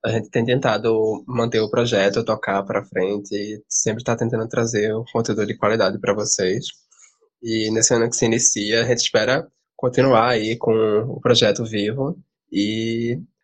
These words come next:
tamo preparando coisa nova. Tem um outro programa voltando aí, não vou dizer qual, quem quiser vai olhar nas redes sociais pra saber. Mas é isso, minha gente. É um cari-, é sempre um carinho, é muito bom sempre tá, é mu-,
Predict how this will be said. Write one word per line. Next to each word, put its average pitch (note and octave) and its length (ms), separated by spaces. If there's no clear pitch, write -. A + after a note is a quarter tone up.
tamo D#3 240
preparando F3 440
coisa C3 260
nova. A2+ 580
Tem A#2+ 220
um D#3 160
outro G3+ 240
programa C3+ 420
voltando B2 540
aí, A2+ 280
não C#3+ 200
vou E3 160
dizer C#3 320
qual, G#2 260
quem B2 140
quiser B2 320
vai B2 160
olhar B2 220
nas A#2+ 200
redes A#2+ 260
sociais G#2+ 440
pra A2+ 120
saber. G#2 600
Mas F#3+ 760
é D4+ 180
isso, D#3 180
minha C#3 160
gente. A2+ 300
É B2 40
um C3 100
cari-, D#3 240
é D3 40
sempre D3+ 240
um E3 40
carinho, D3+ 340
é C3+ 140
muito D3 220
bom A#2 220
sempre C3 300
tá, A2 480
é C3 40
mu-, C3+ 160